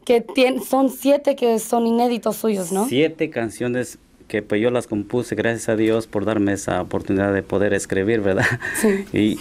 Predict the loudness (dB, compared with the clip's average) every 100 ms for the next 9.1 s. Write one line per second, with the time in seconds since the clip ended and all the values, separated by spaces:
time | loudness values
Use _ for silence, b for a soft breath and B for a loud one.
0 | 2 0 2 2 2 2 2 0 0 0
1 | 0 -2 -6 0 2 2 0 0 0 0
2 | 0 2 2 2 -2 0 0 0 -2 -6
3 | -4 -2 -2 0 0 0 0 0 2 2
4 | 2 0 -2 -2 -2 -4 -8 -14 -10 -10
5 | -8 -4 -2 2 2 2 2 2 2 2
6 | 2 2 2 0 0 0 0 0 0 0
7 | -2 -2 0 0 -2 -6 -6 -2 0 2
8 | 0 -2 0 0 0 0 -2 -2 -2 -2